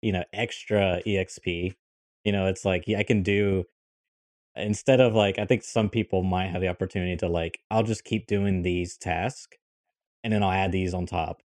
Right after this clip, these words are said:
Like, I'll go to these, like, very linear, very specific ones, like, go to customs, mark the tanks, or the fuel tankers. Oh, I, like, also gotta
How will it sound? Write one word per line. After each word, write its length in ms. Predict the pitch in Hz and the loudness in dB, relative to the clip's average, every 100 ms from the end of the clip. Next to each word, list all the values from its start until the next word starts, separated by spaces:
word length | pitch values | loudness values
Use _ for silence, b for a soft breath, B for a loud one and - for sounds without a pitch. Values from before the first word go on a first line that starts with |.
| 117 | -4
Like, 120 | 104 | 0
I'll 100 | 104 | 2
go 220 | 107 107 | 2 0
to 160 | 98 107 | 2 0
these, 240 | 95 90 | 0 0
like, 140 | 87 87 | -2 -2
very 260 | 98 95 | 0 0
linear, 400 | 87 95 92 87 85 | 0 -2 -2 -2 0
very 180 | 95 92 | -2 -2
specific 440 | 95 - 92 92 | -6 -4 -4 -2
ones, 260 | 92 90 85 | -2 -2 -4
like, 100 | - | -2
go 80 | 95 | -4
to 40 | |
customs, 480 | - 92 - 85 80 | -2 -4 -4 -8 -6
mark 240 | 90 87 - | -4 -4 -4
the 80 | |
tanks, 540 | 87 98 85 - - - | -4 -4 -6 -10 -20 -12
or 140 | 95 92 - | -10 -10 -8
the 100 | 92 | -6
fuel 200 | 82 107 | 0 0
tankers. 440 | 90 85 - 92 - _ _ _ - | 0 -6 -8 -12 -12 _ _ _ 0
Oh, 160 | 107 | 2
I, 80 | 87 | 2
like, 180 | 87 90 | 2 2
also 240 | 98 - 98 | 0 0 -2
gotta 160 | 92 | -2